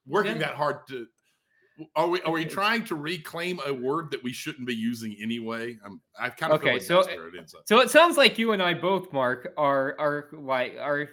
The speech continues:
Speaker 2: thinking, "Maybe that's not the best formula." So I,
Speaker 1: <laughs>
Speaker 2: I, so I've got a part two of my question, assuming that
Speaker 1: Uh-oh,
Speaker 2: we
Speaker 1: okay.
Speaker 2: might wa-, end up there,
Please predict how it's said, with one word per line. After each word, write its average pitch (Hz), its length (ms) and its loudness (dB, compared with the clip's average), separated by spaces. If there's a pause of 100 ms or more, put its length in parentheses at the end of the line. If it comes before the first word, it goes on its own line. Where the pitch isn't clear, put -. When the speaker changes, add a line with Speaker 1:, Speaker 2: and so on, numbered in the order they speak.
(100)
Speaker 2:
thinking, 156 280 -4
"Maybe 190 200 -2
that's 233 240 -2
not 196 300 -4
the 180 60 0
best 175 320 -4
formula." 120 600 -6
So 160 500 -2
I, 151 180 0 (140)
Speaker 1:
<laughs> - 140 -10
Speaker 2:
I, 160 160 -2
so 185 160 -6
I've 175 120 -2
got 196 140 2
a 190 40 -4
part 214 320 0
two 262 220 -6
of 170 140 -6
my 131 160 2
question, 147 560 -2
assuming 196 320 -2
that 175 100 2 (180)
Speaker 1:
Uh-oh, - 40 -6
Speaker 2:
we 147 80 -2
Speaker 1:
okay. 139 80 -6
Speaker 2:
might 139 260 -2
wa-, 156 100 -2
end 160 340 0
up 147 200 2
there, 151 300 2